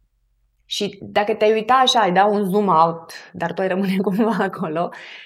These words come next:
cum te uiți la tine ca, ca specialist, ca ființă? Cum observi că îți place ție să te joci, între ghilimele, cu durerea,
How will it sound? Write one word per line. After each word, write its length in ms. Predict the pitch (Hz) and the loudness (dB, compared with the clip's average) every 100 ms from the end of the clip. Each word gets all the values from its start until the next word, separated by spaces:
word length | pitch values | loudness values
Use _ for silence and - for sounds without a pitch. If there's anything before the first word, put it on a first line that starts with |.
| - _ _ _ | -20 _ _ _
cum 240 | - 330 359 | -2 2 2
te 120 | 330 | 2
uiți 260 | 269 262 | 0 -2
la 140 | 247 226 | -2 -2
tine 280 | 226 226 220 | 0 -2 -2
ca, 640 | 220 214 202 180 175 - | -4 -4 0 -2 -2 -10
ca 400 | - 202 190 190 | -8 -4 -2 -4
specialist, 720 | 185 208 196 202 196 214 180 - | -4 -4 -2 -2 0 -2 -4 -8
ca 540 | 180 170 170 165 160 170 180 - _ | -4 0 0 -2 -4 -8 -12 -16 _
ființă? 760 | - 202 214 202 196 185 175 170 - _ _ _ _ - _ _ _ _ | -8 -4 -4 -4 -4 -2 0 -2 -10 _ _ _ _ -20 _ _ _ _
Cum 220 | - 311 | -4 0
observi 480 | 302 - - 247 247 | 0 -2 0 0 2
că 80 | 233 | -4
îți 140 | 220 | -4
place 340 | - 220 220 208 | -2 -2 -2 -8
ție 400 | - 202 208 202 | -8 -4 -4 -4
să 220 | - 190 | -6 -10
te 360 | 190 185 180 | -4 -2 0
joci, 320 | 170 190 208 196 | -2 -2 -2 -4
între 260 | 180 180 | -4 -4
ghilimele, 420 | 175 175 175 180 | -2 -2 -2 -4
cu 120 | 170 170 | -6 -8
durerea, 420 | 165 165 151 | -6 -6 -6